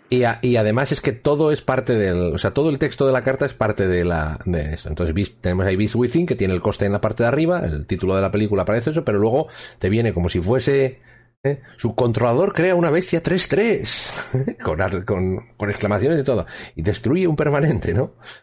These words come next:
Están muy chulas, la verdad es que son muy chulas. Tenemos esto, tenemos el Blasphemous Act, ¿eh? Que está bien para Commander, Dismember, ¿eh?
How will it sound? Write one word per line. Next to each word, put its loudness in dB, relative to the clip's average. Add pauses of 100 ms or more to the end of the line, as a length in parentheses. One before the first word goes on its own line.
(140)
Están -2
muy 2
chulas, -4
la 0
verdad 0
es -2
que -2
son 0
muy -2
chulas. -2
Tenemos 0
esto, 0
tenemos 0
el 0
Blasphemous 0
Act, -2 (1200)
¿eh? -2 (100)
Que -8
está -4
bien 0
para -2
Commander, 0 (460)
Dismember, 0 (500)
¿eh? -2